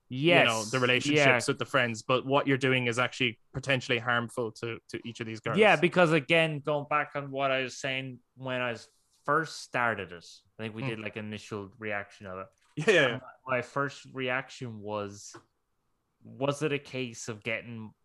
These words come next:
Speaker 2: one guy, one guy, four girls, like,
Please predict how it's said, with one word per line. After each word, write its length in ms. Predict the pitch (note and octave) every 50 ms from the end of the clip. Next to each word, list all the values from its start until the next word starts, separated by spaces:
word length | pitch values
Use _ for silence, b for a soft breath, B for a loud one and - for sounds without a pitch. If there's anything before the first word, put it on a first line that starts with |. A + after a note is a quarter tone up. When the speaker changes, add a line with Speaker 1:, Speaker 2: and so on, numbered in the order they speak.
| _ -
Speaker 2:
one 280 | C#3 D#3 D#3 D3+ D3
guy, 280 | C#3 C#3 C#3 C#3 C#3 C3+
one 280 | C3 C3 D3 D#3 D3+
guy, 240 | C#3+ D3 C#3+ C#3 C3
four 360 | B2 - - C#3+ C3 B2+ A#2+
girls, 440 | A#2 A#2 G#2+ A2 A#2+ C3 B2+ A#2+ -
like, 280 | C3 A2+ G#2 G#2+ -